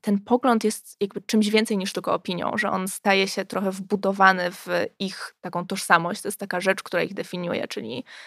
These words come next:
ja nie wierzę w szczepionki i to oznacza, że ja właśnie jestem podejrzliwy, że ja doszukuję się drugiego dna, że ja nie jestem jak ten tłum baranów, który pędzi bezmyślnie przed siebie, tylko, e, że ta postawa mnie definiuje po prostu.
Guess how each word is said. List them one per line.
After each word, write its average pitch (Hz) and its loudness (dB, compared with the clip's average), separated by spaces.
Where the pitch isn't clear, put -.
ja 190 2
nie 185 -2
wierzę 185 2
w - -14
szczepionki 226 0
i 196 -12
to 202 6
oznacza, 196 2
że 190 -4
ja 185 -2
właśnie 175 -4
jestem 202 -8
podejrzliwy, 180 -2
że 170 -2
ja 170 2
doszukuję 190 0
się 190 -8
drugiego 185 -4
dna, 185 4
że 202 -4
ja 180 -2
nie 180 -2
jestem 180 -2
jak 190 -4
ten 175 -8
tłum 202 6
baranów, 185 4
który - -2
pędzi 196 2
bezmyślnie 180 -2
przed 175 -6
siebie, 196 2
tylko, - 2
e, - -2
że 208 -4
ta 202 -4
postawa 196 4
mnie 175 0
definiuje 165 -6
po 196 -10
prostu. - -4